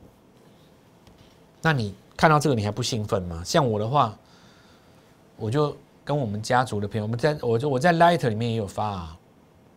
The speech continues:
对不对？找到下一个产品报价的缺口，然后呢，大，大方的去拿你的第一根涨停板。股市是大家的嘛，对不对？你说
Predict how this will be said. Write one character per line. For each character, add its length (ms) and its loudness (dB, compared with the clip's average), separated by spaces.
对 100 -6
不 60 -6
对？ 160 -10
找 140 2
到 160 4
下 220 2
一 60 0
个 100 0
产 220 -4
品 260 -6
报 160 4
价 180 0
的 80 -2
缺 280 -4
口， 180 -14
然 120 -6
后 120 0
呢， 180 -6
大， 320 2
大 220 6
方 240 4
的 140 2
去 180 -4
拿 240 0
你 160 -4
的 100 -8
第 220 -6
一 60 -6
根 180 -4
涨 220 -10
停 240 -20
板。 100 -20
股 160 -2
市 160 -2
是 100 -2
大 220 0
家 240 -6
的 120 -12
嘛， 100 -12
对 100 -8
不 80 -8
对？ 240 -10
你 140 -2
说 400 4